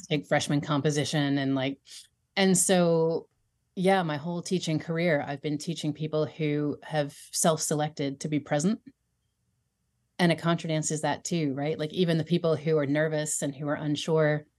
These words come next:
chose to be there. And so you can just go in and be like, I am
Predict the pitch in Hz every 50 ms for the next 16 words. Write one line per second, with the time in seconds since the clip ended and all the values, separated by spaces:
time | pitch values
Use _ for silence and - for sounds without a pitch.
0 | _ _ _ _ _ _ _ _ _ _ - - - 170 165 165 156 156 - -
1 | 143 143 147 147 143 139 139 131 131 135 139 139 - - 170 156 151 151 156 156
2 | 151 - 165 151 147 151 151 - - 160 151 156 160 151 147 139 135 135 143 139
3 | 135 135 135 135 _ _ - 170 160 165 165 151 151 147 143 139 147